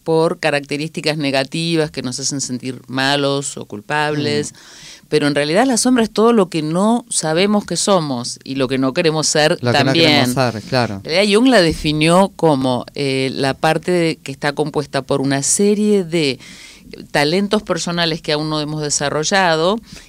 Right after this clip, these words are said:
Speaker 1: y además todo lo que consideramos desagradable, inferior, negativo o vergonzoso.
Speaker 2: Ujú.
Speaker 1: Entonces, ¿qué pasa? Si yo, por ejemplo, tengo una característica personal que no acepto, ponele la,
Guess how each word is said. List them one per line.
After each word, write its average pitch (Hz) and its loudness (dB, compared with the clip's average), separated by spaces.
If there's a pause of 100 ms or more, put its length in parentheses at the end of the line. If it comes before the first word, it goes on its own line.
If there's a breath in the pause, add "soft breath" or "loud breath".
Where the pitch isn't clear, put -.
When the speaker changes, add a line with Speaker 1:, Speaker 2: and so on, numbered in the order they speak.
(120)
Speaker 1:
y 175 -6 (280)
además 240 0 (220)
todo 202 -2
lo 185 -2
que 165 -2
consideramos 139 -2
desagradable, 147 -2
inferior, 147 -6 (260)
negativo 127 -6
o 131 -8
vergonzoso. 113 -12
Speaker 2:
Ujú. 104 -14 (440 loud breath)
Speaker 1:
Entonces, 185 -6 (320)
¿qué 190 -4
pasa? 127 -6
Si 147 -8
yo, 170 0
por 208 -2
ejemplo, 196 2
tengo 165 -2
una 160 0
característica 147 0
personal 151 -2
que 143 -6
no 135 0
acepto, 117 -4
ponele 127 -6
la, 123 0